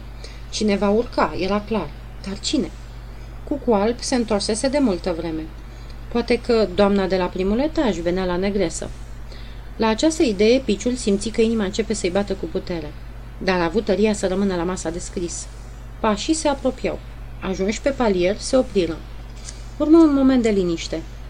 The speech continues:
Apoi un ciocănit ușurel la ușa negresei, care nu răspunse.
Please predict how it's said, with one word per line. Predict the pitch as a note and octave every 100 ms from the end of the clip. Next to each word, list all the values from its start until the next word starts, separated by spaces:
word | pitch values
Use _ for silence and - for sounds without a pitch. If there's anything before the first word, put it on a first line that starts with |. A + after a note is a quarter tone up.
| - -
Apoi | - - F#3+
un | A3
ciocănit | A#3+ A3+ G3 F3
ușurel | G#3+ - G#3+ E3+ E3 G#3
la | -
ușa | F3 F#3+ A3
negresei, | G3+ E3 D#3 - F#3+ A#3
care | B3 A#3+
nu | A#3
răspunse. | A#3 A#3 F#3 E3+ -